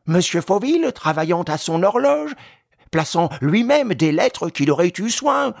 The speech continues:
trois mois auparavant, d'écrire à un ami et d'intercepter, arrangeant les événements de façon que sa femme parût coupable, et disant, « Voilà, au cas où je serais assassiné, je suis tranquille,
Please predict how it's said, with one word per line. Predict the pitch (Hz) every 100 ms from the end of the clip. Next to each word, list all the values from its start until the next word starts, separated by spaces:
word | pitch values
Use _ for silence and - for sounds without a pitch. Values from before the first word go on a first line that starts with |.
| -
trois | 113 110 160
mois | 160 170
auparavant, | 165 165 165 208 320 - -
d'écrire | 131 170 - 247 294 160
à | 170
un | 190
ami | 226 320 370 - _ _
et | 165
d'intercepter, | 160 170 190 185 - 254 - 339 320 _ _ _ -
arrangeant | 143 151 156 165 165 175 -
les | - 156 151
événements | 160 170 185 269
de | 247
façon | 165 156 147 165
que | 156
sa | 147 156
femme | - 165 175
parût | 135 135 160
coupable, | - 214 285 302 311 302 - - _ -
et | 165
disant, « | 165 196 175 226 285 269 _ _ _ _ _ _ _ _ -
Voilà, | - 339 277 160 -
au | - 214
cas | 226 220
où | 226
je | 220
serais | - 403
assassiné, | 190 143 196 - 220 277 311 - _ _ _ _ -
je | - 151
suis | 240 311
tranquille, | - 269 269 214 151 87